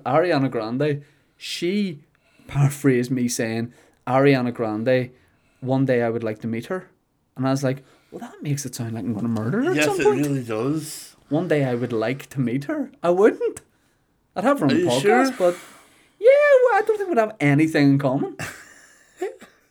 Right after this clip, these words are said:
Speaker 1: We just wouldn't. I don't
Speaker 2: It
Speaker 1: think
Speaker 2: is
Speaker 1: we'd connect.
Speaker 2: ridiculous what they pick up on, like. It's
Speaker 1: So,
Speaker 2: really weird.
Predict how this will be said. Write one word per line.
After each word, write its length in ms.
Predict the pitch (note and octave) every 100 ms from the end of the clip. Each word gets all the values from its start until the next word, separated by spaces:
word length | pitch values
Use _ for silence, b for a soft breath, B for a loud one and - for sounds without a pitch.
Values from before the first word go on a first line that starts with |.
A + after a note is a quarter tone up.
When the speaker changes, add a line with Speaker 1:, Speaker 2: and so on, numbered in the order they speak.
| - E3
Speaker 1:
We 80 |
just 180 | F3+ G3
wouldn't. 320 | D3+ C3+ C3+
I 80 | B2+
don't 140 | C#3+ D3+
Speaker 2:
It 40 |
Speaker 1:
think 120 | B2+
Speaker 2:
is 80 | B2
Speaker 1:
we'd 40 | A#2
connect. 220 | G2 -
Speaker 2:
ridiculous 140 | G#2 G#2+ D2
what 80 | G2
they 60 |
pick 60 | F#2
up 100 | F#2+
on, 180 | G#2 A2
like. 180 | B2 A#2+ - - _ _ _ _ _ _ -
It's 160 | G2
Speaker 1:
So, 220 | - C#3+
Speaker 2:
really 320 | C3 A2 G#2 G#2
weird. 420 | G2+ G#2+ A#2